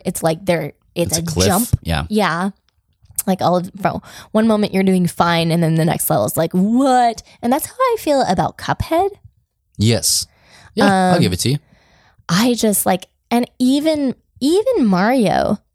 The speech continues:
Speaker 1: like, World one and two, you know, are fine. Depending on what game you play, it's not always called Worlds, I guess. I don't know. That,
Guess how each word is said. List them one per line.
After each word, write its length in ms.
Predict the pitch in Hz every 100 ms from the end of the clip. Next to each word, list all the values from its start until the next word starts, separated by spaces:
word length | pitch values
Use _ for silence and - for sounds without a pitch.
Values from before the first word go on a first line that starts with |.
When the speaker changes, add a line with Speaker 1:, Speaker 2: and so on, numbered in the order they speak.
| -
Speaker 1:
like, 340 | 202 190 - _ _ _ _ _ _ _ _
World 400 | - 233 254 240
one 280 | 233 254 254
and 200 | 247 233 226
two, 760 | - 302 330 269 220 208 214 - -
you 100 | 208
know, 340 | 196 185 180 _ _ _ _ _ _ _ _ _
are 380 | 196 190 185 180
fine. 960 | 170 - - 240 277 220 185 185 190 208 - _ -
Depending 400 | - 175 214 233
on 60 | 208
what 180 | 180 170
game 180 | 185 175
you 100 | 170
play, 220 | - 165
it's 180 | 165 -
not 80 | 190
always 180 | 170
called 200 | - 160
Worlds, 320 | 156 156 160 -
I 80 | 147
guess. 240 | 156 175
I 60 | -
don't 120 | 180
know. 160 | 165 165 - - - - - -
That, 360 | - 196 226